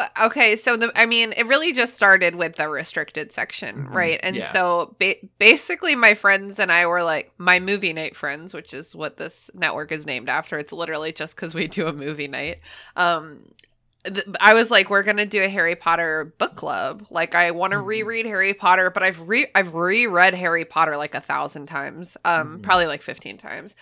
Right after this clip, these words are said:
Speaker 1: And I was like, "I literally can't just do it again, you know?
Speaker 2: Mm-hmm.
Speaker 1: Like, I,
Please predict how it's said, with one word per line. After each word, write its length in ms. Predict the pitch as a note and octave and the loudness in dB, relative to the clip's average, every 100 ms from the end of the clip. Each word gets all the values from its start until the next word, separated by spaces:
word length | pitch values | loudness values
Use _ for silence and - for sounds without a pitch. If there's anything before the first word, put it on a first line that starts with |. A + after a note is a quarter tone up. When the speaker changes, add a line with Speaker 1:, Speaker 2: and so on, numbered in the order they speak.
| - - - | -20 -20 -2
Speaker 1:
And 100 | F#3+ | 4
I 80 | G3+ | 6
was 160 | G3+ | 6
like, 220 | G#3 F#3+ - | 4 4 4
"I 100 | G#3+ | 2
literally 440 | G3 G#3 A3+ C4+ C4 | 4 2 4 2 -2
can't 560 | - G3+ F3 F3 - D#3+ | -4 0 2 0 -6 -4
just 360 | F#3 F3+ E3+ | -4 -4 -6
do 200 | D#3 E3 | -8 -4
it 120 | D#3 | -4
again, 520 | C#3+ C3 A2+ A#1+ - - | -6 -8 -10 -10 -16 -18
you 220 | - F3 | -10 -8
know? 100 | E3 C#3+ E3 | -6 -6 -6
Speaker 2:
Mm-hmm. 0 | |
Speaker 1:
Like, 160 | D#3 | -6
I, 100 | E3+ | -8